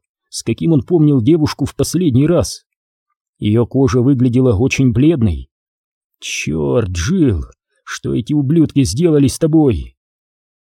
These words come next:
Крису было очень больно видеть её такой. "Джилл!" с мольбой в голосе произнёс он. Платформа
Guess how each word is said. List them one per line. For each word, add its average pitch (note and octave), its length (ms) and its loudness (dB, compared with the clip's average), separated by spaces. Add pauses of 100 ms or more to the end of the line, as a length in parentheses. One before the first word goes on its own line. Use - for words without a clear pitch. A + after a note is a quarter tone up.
(200)
Крису A#2 500 0
было A#2 280 -2
очень B2+ 300 2
больно B2 300 2
видеть A#2+ 360 -2
её C3 140 2
такой. B2 520 -2 (480)
"Джилл!" B2+ 1040 0 (340)
с - 140 -8
мольбой A2+ 400 2
в G2+ 80 -2
голосе C#3 400 0
произнёс C#3 580 0
он. G2+ 280 -2 (1040)
Платформа A2+ 760 0